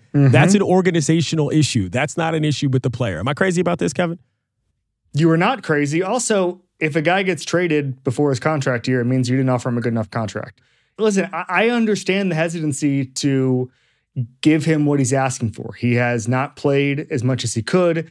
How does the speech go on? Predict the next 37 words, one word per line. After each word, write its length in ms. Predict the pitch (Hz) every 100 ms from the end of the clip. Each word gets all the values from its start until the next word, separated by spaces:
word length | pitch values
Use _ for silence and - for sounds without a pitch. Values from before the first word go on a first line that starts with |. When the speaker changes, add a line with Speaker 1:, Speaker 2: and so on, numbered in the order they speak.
| _
Speaker 1:
The 140 | 156 135
lows 360 | 139 151 147
have 180 | 147 127
been 260 | 143 135 123
low, 400 | 131 156 233 - _ _ _
but 440 | 143 127 160 160 - _ _ _ -
I'm 220 | 143 180
a 60 |
big 260 | 135 175 190
<laughs> 20 |
fan 400 | - 135 135 180
of 140 | 135 -
guys 320 | 160 143 -
who 60 |
can 300 | 156 165 151
generate 460 | 143 151 147 147 143
pressure. 380 | 135 120 113 - _ -
I 120 | 139
would 180 | 156 165
overpay 600 | 175 175 175 156 160 156
them. 320 | 123 107 98 - _ -
And 80 | 110
I 60 |
think 180 | 113 139
what 140 | 139
the 80 | 135
Niners 360 | 127 135 143 131
have 120 | 127
done 380 | 131 127 123 123 _ -
is, 400 | 147 127 123 120
uh, 220 | 127 123 147
is 180 | 139
get 160 | 131 143
a 100 | 127
low 280 | 123 135 147
risk, 540 | 135 139 123 - - _ _ _ _ -
uh, 480 | 139 120 117 113